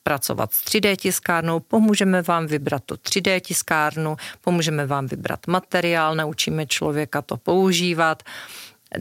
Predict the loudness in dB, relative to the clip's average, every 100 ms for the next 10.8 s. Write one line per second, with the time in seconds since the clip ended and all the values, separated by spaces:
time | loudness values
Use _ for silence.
0 | -2 -2 -2 -8 -14 -4 -2 0 0 0
1 | -2 -2 -2 -2 -2 -2 -2 -2 -2 0
2 | 0 2 0 -2 0 -2 0 -2 0 0
3 | -2 -2 -4 -6 -4 -2 -2 -4 -14 -20
4 | -20 -4 0 0 0 0 -4 -8 _ _
5 | _ _ _ _ -8 -2 2 2 2 2
6 | 0 0 0 0 0 -4 -6 -8 -6 0
7 | 0 2 0 -2 0 -2 0 0 0 -2
8 | 0 0 0 -2 -2 -2 0 0 -2 -4
9 | -4 -4 -2 -2 -2 -4 -4 -2 -2 -2
10 | -2 -2 -2 -2 -2 -2 -4